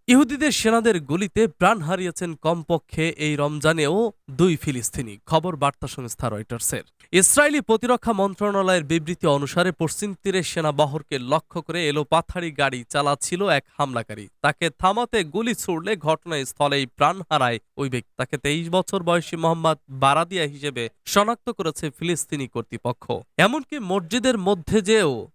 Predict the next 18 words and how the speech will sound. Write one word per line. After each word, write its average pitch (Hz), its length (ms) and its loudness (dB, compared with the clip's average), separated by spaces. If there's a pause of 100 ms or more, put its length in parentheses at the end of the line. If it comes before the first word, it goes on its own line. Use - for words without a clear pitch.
(140)
মুসলিমদের 220 520 0 (100)
ওপর 180 240 2 (240)
গুলি 170 300 0
চালায় 131 280 2 (120)
এই 170 100 0 (140)
ইসরায়েলি 143 480 2
বাহিনী 113 280 -6 (200)
এবং 208 140 2 (220)
ঘাট 190 160 4 (120)
ধরে 170 180 -4 (280)
মসজিদুল 214 580 0 (180)
আকসা 180 220 -2 (100)
থেকে 151 220 -4 (140)
বের 165 200 2
করে 131 200 0
দেওয়া 117 200 0
হয় 170 120 2 (140)
মুসল্লিদেরকে। 165 840 2